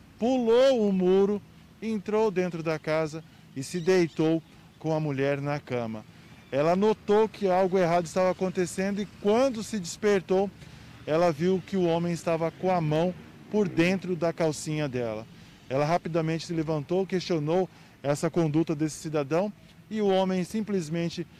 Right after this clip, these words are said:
levantou e foi embora novamente. Bom, o caso aconteceu aqui em Três Lagoas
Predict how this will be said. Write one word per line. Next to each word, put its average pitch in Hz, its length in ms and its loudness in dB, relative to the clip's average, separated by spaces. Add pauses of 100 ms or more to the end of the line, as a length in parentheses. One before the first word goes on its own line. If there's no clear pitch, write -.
(260)
levantou 165 680 -2 (360)
e 170 100 0
foi 180 300 2
embora 151 340 2
novamente. 147 760 0 (340)
Bom, 147 220 0 (260)
o 190 140 -8
caso 170 500 2 (560)
aconteceu 156 540 -2
aqui 156 160 -4
em 160 80 -2
Três 147 220 -6
Lagoas 143 520 -2